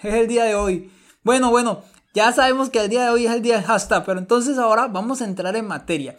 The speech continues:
y les voy a contar algo interesante, algo que, que está pasando con una persona que tenemos al otro lado del micrófono. Eh, se las voy a presentar, eh, no soy un, un experto entrevistador, perdone, eh, la entrevista si no les parece grata, pero sin embargo,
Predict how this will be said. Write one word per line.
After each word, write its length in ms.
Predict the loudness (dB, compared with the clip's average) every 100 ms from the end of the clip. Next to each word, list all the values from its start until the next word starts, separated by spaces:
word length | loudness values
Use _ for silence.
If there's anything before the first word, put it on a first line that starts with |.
| _ -8
y 40 | -2
les 140 | 0
voy 140 | 2
a 100 | 0
contar 480 | 0 -6 -4 -4 -6 -4
algo 280 | -4 -2 -4
interesante, 680 | -4 -6 -6 -8 -10 -12 -4
algo 320 | -2 -2 -4
que, 440 | -2 -2 -2 -6 -8
que 80 |
está 260 | -8 -4 -4
pasando 480 | -4 0 0 0 -8
con 120 | -8
una 180 | -10 -8
persona 240 | -8 -8
que 80 | -8
tenemos 320 | -10 -10 -8
al 240 | -6 -4 2
otro 320 | 0 0 -4
lado 160 | -2
del 80 | -4
micrófono. 460 | -6 -8 -8 -10 -12 -20 _ _
Eh, 400 | -4 -2 -2 -6 -20 -20 -6
se 140 | -2
las 100 | 0
voy 120 | 2
a 100 | 0
presentar, 480 | -2 -4 -4 -2 0
eh, 480 | 0 -4 -6 -10 -20 -12
no 180 | -8
soy 140 | -4 -4
un, 420 | -4 -6 -8 -12 _ -12
un 120 | -4
experto 720 | -4 -2 0 0 0 0 0
entrevistador, 720 | -2 -4 -6 -4 -2 -2 -2 -4
perdone, 540 | -4 -2 -4 -4 -8 -16 _ -8
eh, 680 | -4 0 0 0 -2 -6 -12
la 80 | -8
entrevista 500 | -4 0 2 2 0
si 80 | -2
no 100 | -4
les 120 | -4
parece 260 | -2 -2 -2
grata, 380 | 0 0 -2 -4
pero 160 | -4
sin 100 | -4
embargo, 460 | -2 0 0 -2